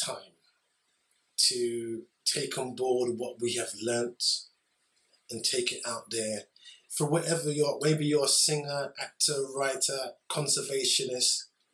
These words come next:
working in anti-racism, working with, listening to First Nations people, Indigenous people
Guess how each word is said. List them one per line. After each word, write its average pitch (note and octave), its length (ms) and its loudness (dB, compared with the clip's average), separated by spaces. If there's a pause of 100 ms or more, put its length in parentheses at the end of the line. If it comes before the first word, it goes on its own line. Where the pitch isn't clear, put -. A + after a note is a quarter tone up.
(340)
working C3+ 600 0
in B2+ 420 -4 (380)
anti-racism, B2 1160 -2 (500)
working C3 720 -2
with, B2 380 0 (160)
listening C#3 960 0 (220)
to C#3 440 -4 (440)
First C3 380 2
Nations B2 840 -2
people, B2 400 -10
Indigenous A#2+ 600 -4
people A#2+ 520 -6